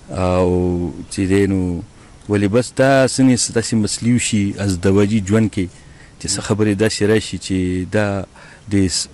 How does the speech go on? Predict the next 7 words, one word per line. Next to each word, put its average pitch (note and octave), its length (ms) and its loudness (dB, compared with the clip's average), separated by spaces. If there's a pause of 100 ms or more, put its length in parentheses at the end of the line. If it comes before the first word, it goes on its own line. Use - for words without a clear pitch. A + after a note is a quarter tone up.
(400)
آه، G2 520 4
خاوند G#2+ 440 0
او F#2+ 140 0
د F#2 80 -4
ښځې F#2+ 440 -4 (720)
بعض G2+ 180 2
اوقات G2+ 360 0